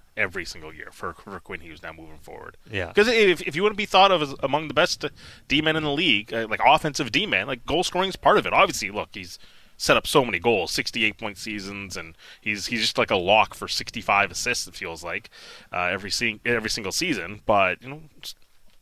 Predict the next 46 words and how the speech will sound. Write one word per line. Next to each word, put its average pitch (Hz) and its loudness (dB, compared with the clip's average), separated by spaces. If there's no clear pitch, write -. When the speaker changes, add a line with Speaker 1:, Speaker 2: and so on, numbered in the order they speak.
Speaker 1:
goal 123 2
scoring 147 -4
has 143 -10
gotta 139 0
be 147 -8
part 143 4
of 123 -6
it, - -16
too. - -10
Speaker 2:
Yeah, 131 6
absolutely 139 4
does 110 4
have 101 0
to - -10
be, 87 -4
and 87 -6
especially - 2
for, 98 0
for 110 -2
a 101 4
team 98 -8
built 120 8
like 110 4
this - 0
Vancouver 104 0
Canucks - -2
team 92 -4
is. 92 4
Uh, 98 8
we'll 123 8
get 180 6
to - 2
more 160 8
of 143 6
your 147 10
reaction 127 6
and 110 -2
commentary 113 4
on 107 0
the 98 -6
text - 0
inbox, 107 4
six - 0
fifty, 120 0
six 95 0
fifty, 117 2